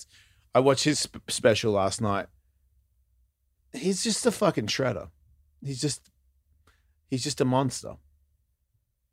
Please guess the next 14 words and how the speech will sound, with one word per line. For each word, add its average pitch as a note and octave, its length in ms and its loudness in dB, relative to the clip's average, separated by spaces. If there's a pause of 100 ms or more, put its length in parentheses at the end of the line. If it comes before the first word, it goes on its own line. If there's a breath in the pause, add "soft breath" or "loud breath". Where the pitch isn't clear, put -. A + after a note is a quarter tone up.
(300)
Like, G#2+ 180 -4
you C3 80 6
don't, C#3 180 8
you C#3 100 4
cannot, D3 340 6
wait, D3+ 260 6
didn't A3+ 120 2
you B3+ 60 8
say G#3+ 140 6
you F#3 140 6
don't F#3 180 10
like F#3 220 4
his G#3+ 280 0
shit? B3+ 360 2